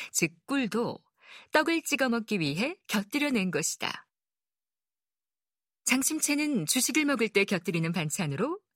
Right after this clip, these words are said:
간장에 채소를 절여 만든 김치다.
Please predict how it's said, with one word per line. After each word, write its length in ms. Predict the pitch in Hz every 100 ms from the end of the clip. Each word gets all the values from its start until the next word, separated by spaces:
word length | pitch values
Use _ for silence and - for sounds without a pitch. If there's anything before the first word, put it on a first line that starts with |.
| _ _
간장에 540 | - 214 208 226 226 294
채소를 500 | - 359 - 311 311
절여 260 | 233 202 202
만든 340 | 156 131 254
김치다. 600 | - 294 - - 147 -